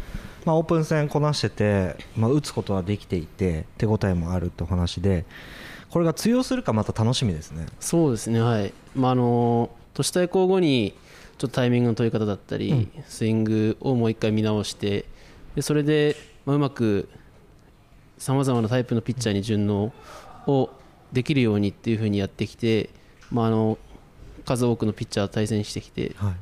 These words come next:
Speaker 2: そこをしっかり自分で、えー、まあ、バッターボックスの中でもそうですけど、
Speaker 1: うんうんうん。
Speaker 2: まあ、その前の段階から、えー、準備段階として、まあ、対応できるように、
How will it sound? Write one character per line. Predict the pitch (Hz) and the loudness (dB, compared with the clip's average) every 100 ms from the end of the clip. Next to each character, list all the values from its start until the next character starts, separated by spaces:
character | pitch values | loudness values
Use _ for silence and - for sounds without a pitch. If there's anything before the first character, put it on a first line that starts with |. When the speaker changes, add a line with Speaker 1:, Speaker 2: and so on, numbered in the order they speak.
| 120 - - - | -12 -20 -20 -14
Speaker 2:
そ | - | -4
こ | 151 | 0
を | 143 | 2
し | - | 0
っ | |
か | - | 0
り | 127 | 0
自 | 117 | 2
分 | 127 131 131 | 2 4 4
で、 | 139 127 - - - | 4 2 -2 -16 -2
え | 117 110 | 2 4
ー、 | |
ま | 107 | 4
あ、 | |
バ | 107 | 2
ッ | 107 - 113 | 2 -2 -2
タ | 123 | 0
ー | 117 | 0
ボ | |
ッ | 117 | -2
ク | - | -4
ス | - 104 98 - | -2 0 0 -2
の | 117 | 0
中 | 120 117 | 0 0
で | 104 | 0
も | |
そ | 101 107 | 0 0
う | |
で | |
す | 98 | -2
け | - 110 | -2 0
ど、 | 113 101 | 0 0
Speaker 1:
う | |
ん | |
う | |
ん | 101 87 98 95 87 95 | -2 -4 -4 -4 -6 -4
う | |
ん。 | 95 | -2
Speaker 2:
ま | |
あ、 | 110 | 0
そ | 123 | 2
の | 120 | 2
前 | 131 | 2
の | 123 110 - | 2 0 -2
段 | 127 123 | -2 0
階 | 127 123 | 0 0
か | 139 | 2
ら、 | 147 131 - - - - | 2 2 -2 -10 -10 -2
え | 107 104 104 | 2 4 2
ー、 | |
準 | 107 113 | 4 2
備 | 113 | 2
段 | 117 | 0
階 | 110 98 | 0 -2
と | - | -4
し | - | -4
て、 | - 87 - - - - - - - - - - | -2 -2 -4 -18 -20 -20 -20 -20 -20 -20 -20 -8
ま | 127 | -4
あ、 | |
対 | - 117 113 | 0 2 4
応 | |
で | 110 | 2
き | 117 117 | 2 2
る | |
よ | 107 | 2
う | |
に、 | 98 101 | 2 -2